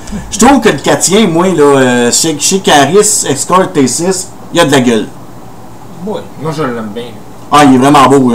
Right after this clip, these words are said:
Speaker 1: Je trouve que lui, par exemple, ils ont vraiment mis, euh,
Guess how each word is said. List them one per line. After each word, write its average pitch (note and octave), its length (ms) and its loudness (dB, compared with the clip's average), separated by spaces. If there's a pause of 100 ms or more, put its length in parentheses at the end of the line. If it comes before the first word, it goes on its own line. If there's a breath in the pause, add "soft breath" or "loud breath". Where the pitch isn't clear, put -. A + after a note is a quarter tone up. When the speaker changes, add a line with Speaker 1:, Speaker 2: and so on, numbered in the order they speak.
Speaker 1:
Je G#2 60 -4
trouve F3 200 0
que A2 80 2
lui, F3+ 340 4
par F3 160 2
exemple, D3+ 400 2
ils C3+ 60 2
ont B2+ 60 2
vraiment C#3+ 340 4
mis, E3+ 240 0
euh, A#2+ 240 0